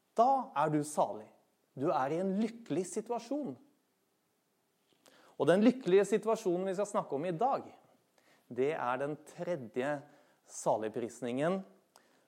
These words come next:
Salige er de ydmyke, for de skal arve jorden.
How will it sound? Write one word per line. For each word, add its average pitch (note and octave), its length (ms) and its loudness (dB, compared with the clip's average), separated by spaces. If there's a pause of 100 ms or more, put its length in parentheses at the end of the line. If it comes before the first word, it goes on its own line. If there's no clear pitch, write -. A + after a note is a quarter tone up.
Salige D3 880 6 (760)
er C3 360 6
de C#3 300 0 (300)
ydmyke, C3 800 -2 (1120)
for C3 80 0
de B2 380 -4
skal C3+ 340 0 (100)
arve A#2+ 400 2
jorden. A2 440 0